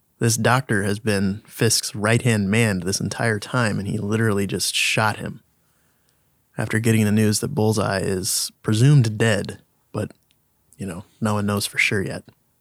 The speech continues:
We then pick up with Matt Murdock. He's still not doing so well, but he's exercising underground. Elektra enters. He senses her presence. She explains that she's brought a few rare and special herbs to help him heal and recover.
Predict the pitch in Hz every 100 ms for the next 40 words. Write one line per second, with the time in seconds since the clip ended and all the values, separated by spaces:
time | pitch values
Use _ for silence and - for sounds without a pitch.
0 | _ _ _ _ _ _ _ _ _ _
1 | _ _ _ _ _ _ _ _ _ _
2 | - 117 131 120 123 117 110 95 104 95
3 | 110 113 104 - - 98 - 165 160 147
4 | 127 127 110 - 104 95 90 92 104 -
5 | 131 - 123 117 110 104 104 101 92 92
6 | - - - - - _ _ - 110 120
7 | 123 110 101 - _ _ - 123 120 110
8 | - - - _ _ _ _ _ - 101
9 | 123 117 107 113 - 120 110 87 - -
10 | - - 95 - 139 135 123 107 - 117
11 | 127 117 107 - 113 107 110 113 107 104
12 | 110 - 110 - - 110 - 104 104 -
13 | - 107 110 98 - 110 110 104 - 107
14 | 87 90